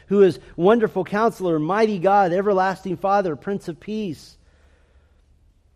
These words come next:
Isaiah eleven, a stunning passage, speaks of, of the shoot coming from the stump of Jesse. That's David's father. And it takes us all the way into the future, the millennial kingdom and, and the reign of Christ in that time.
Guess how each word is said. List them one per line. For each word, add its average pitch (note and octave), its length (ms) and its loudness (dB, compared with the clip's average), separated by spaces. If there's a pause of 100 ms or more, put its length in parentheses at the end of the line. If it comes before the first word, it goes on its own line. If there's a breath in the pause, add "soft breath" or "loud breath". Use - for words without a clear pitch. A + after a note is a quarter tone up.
(120)
Isaiah F#3 460 4
eleven, D#3 580 0
a C#3+ 120 -6
stunning G#3 640 0
passage, C#3 420 -6
speaks - 460 -6
of, E3+ 160 -2 (200 soft breath)
of F3 200 -2
the F#3 100 2
shoot - 640 -2
coming B3 320 -2
from A3 160 -6
the G3 80 0
stump A#3+ 380 0
of E3+ 280 -6
Jesse. G#3 460 -2
That's E3 260 -6 (300 soft breath)
David's G#3 420 4
father. A3 440 2
And E3+ 140 0
it F3 60 -6
takes A3+ 240 0
us G3+ 200 -2 (240 soft breath)
all C#4 340 8
the C4+ 80 4
way A3 140 4
into F#3+ 160 -2
the D#3+ 80 -4
future, G#3+ 420 0
the E3+ 80 -2
millennial G3+ 460 2
kingdom B3 420 0
and, D#3+ 160 -2
and E3 240 -8
the D#3+ 80 -6
reign G#3+ 260 2
of D#3+ 120 -6
Christ G#3+ 420 -2
in F#3 80 -2
that E3+ 220 -6
time. G3+ 480 -8